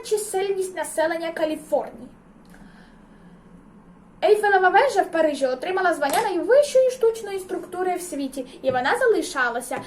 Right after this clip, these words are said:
на першому місці протягом сорока років.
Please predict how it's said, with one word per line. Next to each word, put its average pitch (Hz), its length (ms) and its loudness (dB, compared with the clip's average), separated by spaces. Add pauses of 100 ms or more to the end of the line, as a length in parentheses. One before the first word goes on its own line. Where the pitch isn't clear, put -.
(100)
на 262 80 -4
першому 349 360 -2
місці 320 480 0 (180)
протягом 370 680 2
сорока 311 760 0
років. 269 400 -10